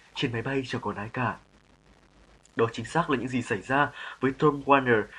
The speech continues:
vào năm hai nghìn không trăm mười ba, khi ông đang trên đường tới Houston. Tom ngủ quên trên một chuyến, chiếc máy bay Express cất cánh từ Lonisina tới Los Angeles, và khi thức dậy thì ông mới phát hiện là nhân viên của hãng hàng không này tắc trách như thế nào. Máy bay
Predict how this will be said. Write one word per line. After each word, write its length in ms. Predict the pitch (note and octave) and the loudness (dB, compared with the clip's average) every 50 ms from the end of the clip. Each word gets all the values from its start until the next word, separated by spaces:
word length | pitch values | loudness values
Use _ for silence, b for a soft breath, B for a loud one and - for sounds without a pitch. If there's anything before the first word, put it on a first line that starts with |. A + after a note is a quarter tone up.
| B B | B B
vào 120 | B B2+ C#3 | B 0 2
năm 120 | E3 E3 D#3+ | 2 0 0
hai 200 | - F3+ G3+ F3 | 0 -2 0 0
nghìn 120 | D3+ A#2 | 0 -4
không 160 | - - A#2+ | -4 -6 -6
trăm 160 | - D3 C3+ | -4 -4 -4
mười 120 | C3 A2+ F#2+ F2+ | -4 -6 -6 -2
ba, 240 | A#2 C3+ C#3 B2+ A#2+ B B B B B B B B | -2 0 0 -2 -4 B B B B B B B B
khi 160 | - - C#3+ | 2 4 6
ông 160 | C3 A#2 A2 | 6 6 4
đang 140 | A2+ A#2 A2 | -2 -6 -6
trên 200 | - - B2+ A2+ | -4 -4 -4 -2
đường 200 | G#2 A2+ G#2 G2 | -2 -2 -2 -2
tới 140 | - - G#2+ | -2 -4 -4
Houston. 580 | G#2+ D3 D#3 E3 - - - B2 A#2 A2+ A2 A2 - B B B B B B B - | -2 -2 -2 -2 -2 -2 0 0 0 0 0 -6 -14 B B B B B B B -4
Tom 160 | D#3 C#3 B2+ | -4 -2 0
ngủ 200 | B2 A2+ G#2 - | -2 -2 -2 0
quên 200 | - C3 B2 A#2+ | 0 2 2 2
trên 160 | - C#3 A#2 | 2 0 -2
một 140 | G#2+ G#2 - | -2 -4 -6
chuyến, 200 | - - A2+ A2+ A2+ - - | -2 -4 -4 -4 -4 -12 -10
chiếc 220 | - - G3+ G3+ C#3 | -4 -2 -2 0 2
máy 120 | B2 A#2+ | 0 0
bay 240 | A#2+ D3 D3 D3 - - | 2 2 2 2 2 -2
Express 540 | D#3+ - - - - C#3+ D3 E3+ F#3+ F#3+ - - B B B B B B | -6 -8 -8 -4 0 2 2 2 2 -2 -8 -18 B B B B B B
cất 180 | - D3 - | -2 -2 0
cánh 260 | - C#3 A#2+ A#2+ C#3+ D#3+ | 0 0 0 0 -4 -4
từ 180 | - D3 B2+ A#2 | -2 -2 -2 0
Lonisina 840 | A#2 B2 C3+ D3 D#3 F3+ G#3+ - - - D3+ C3+ C3+ B2+ B2+ B2 B2 B B B B B | 0 0 0 0 0 -2 -6 -8 -6 -6 -4 0 2 2 2 2 0 B B B B B
tới 180 | - A#2+ B2 D3 | 0 2 2 4
Los 140 | G3 G#3+ - | 2 0 -2
Angeles, 600 | - A#2+ A#2+ A#2 - A#2+ A#2+ C3+ D#3+ F#3+ - - _ B B B B B B B | -4 -8 -6 -2 -2 0 2 2 0 -2 -4 -8 _ B B B B B B B
và 120 | - B2+ B2 | -2 -2 -2
khi 260 | - - - F3 F3 | -2 -4 -4 -4 -4
thức 320 | D#3+ - - - - - - | -4 -6 -10 -14 -12 -6 0
dậy 160 | D#3+ C#3 - - - - - - _ _ _ _ - | 0 0 0 -2 -8 -18 -20 -20 _ _ _ _ -8
thì 60 | - | -4
ông 140 | - C3 A#2 | -4 -2 -2
mới 100 | A2+ G#2+ - | -2 -4 -6
phát 140 | E3+ E3 | -8 -4
hiện 260 | - D3+ C3 - A2+ A2+ | -2 -2 -2 -2 -2 -6
là 120 | G#2+ G2+ | -6 -4
nhân 240 | G2 A#2 B2+ B2+ A#2+ | -4 -4 -4 -4 -2
viên 180 | C3+ D3+ C3+ | -2 -2 -2
của 100 | C3+ B2+ | -2 -4
hãng 140 | A2 G2 - - | -6 -6 -10 -8
hàng 100 | - A2+ | -10 -10
không 220 | - - C#3 C3 B2+ | -8 -6 -6 -6 -4
này 160 | A#2 G2+ F2+ - - | -6 -6 -8 -8 -12
tắc 140 | - D#3+ - | -12 -10 -4
trách 240 | - E3 D#3+ - B2 | -4 -4 -4 -4 -10
như 60 | A#2 | -12
thế 100 | - G#2+ | -10 -4
nào. 280 | A2+ C#3 B2+ A2+ - - B B B B B B B B B B | 0 0 0 0 0 -4 B B B B B B B B B B
Máy 100 | - D3+ | 2 4
bay 140 | D#3 F#3 | 6 4